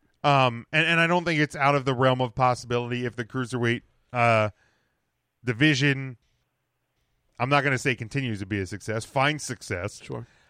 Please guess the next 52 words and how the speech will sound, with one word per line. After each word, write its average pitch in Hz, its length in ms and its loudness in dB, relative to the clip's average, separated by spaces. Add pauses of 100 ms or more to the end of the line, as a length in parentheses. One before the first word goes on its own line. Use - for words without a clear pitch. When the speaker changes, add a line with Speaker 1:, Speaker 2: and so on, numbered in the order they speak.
(140)
Speaker 1:
Um, 113 480 2
that, 123 140 0
that 127 140 0
he 139 80 -2
could 139 120 -4
find 151 200 0
his 143 100 -6
way 156 100 0
back 139 220 0
to 123 80 -12
the 113 60 -10
W 113 200 -2
W 110 120 -4
E 156 40 2
Speaker 2:
Now 175 80 4
that 170 60 2
Speaker 1:
in 143 60 0
the - 40 -10
Speaker 2:
Triple 147 240 -2
Speaker 1:
future. 139 140 0
Speaker 2:
H 135 140 -2
is 120 80 -6
taking 120 260 -8
care 123 180 -8
of 123 100 -14
two 131 220 -4
oh 117 40 -10
five 123 280 -12
Live, 127 240 -12
it's 131 100 -14
the 135 100 -8
best 127 280 -12
show 131 300 -6
on 135 260 -20
Raw 139 420 -10
or 139 200 -8
W 135 380 -10
W 131 280 -8
E 127 60 -10
Network. 123 340 -12
Speaker 1:
Oh, 113 220 4
clearly 180 440 2
the 120 120 -2
best 120 360 2
W 120 200 2
W 110 240 0
E 104 80 0
product 101 500 2
out 98 240 0
there 87 280 -4
Speaker 2:
Clearly. - 460 -18
Speaker 1:
currently. 92 600 -2